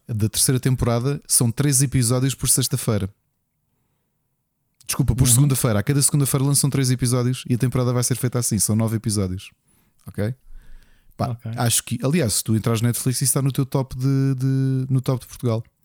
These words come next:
Speaker 2: Sim, tenho que ver, tenho que, tenho que dar uma espreitadela a isso, então.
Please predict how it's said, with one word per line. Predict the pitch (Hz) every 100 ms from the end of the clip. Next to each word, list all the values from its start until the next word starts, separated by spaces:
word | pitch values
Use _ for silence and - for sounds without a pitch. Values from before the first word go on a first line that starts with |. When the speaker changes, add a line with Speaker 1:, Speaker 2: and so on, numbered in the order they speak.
| - _ _ - _
Speaker 2:
Sim, | - - 208
tenho | 165
que | 120
ver, | 117 113
tenho | 113 117
que, | 113 113 110 120 117 _ _
tenho | 123 120
que | - 123 120 120
dar | 127
uma | 123
espreitadela | 120 127 117 120 117 113
a |
isso, | 113 - 117
então. | 117